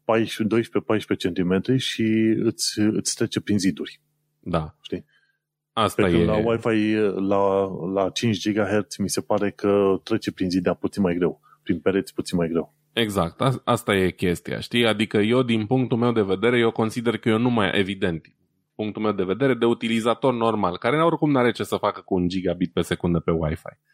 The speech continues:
Speaker 2: Eu nu mai am nevoie de viteză la Wi-Fi,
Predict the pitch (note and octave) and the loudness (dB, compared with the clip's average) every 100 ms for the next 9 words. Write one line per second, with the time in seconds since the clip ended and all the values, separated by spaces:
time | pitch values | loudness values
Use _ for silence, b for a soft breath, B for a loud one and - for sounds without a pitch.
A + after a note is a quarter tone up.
0 | _ _ _ _ _ - A#2 C#3 B2+ G#2 | _ _ _ _ _ -2 0 2 2 2
1 | G2+ F2+ G2 F#2 F2+ F#2+ F2 F#2 F2 E2+ | 2 2 2 2 0 0 0 0 0 -2
2 | E2+ E2+ E2+ F2 | -2 0 -2 -4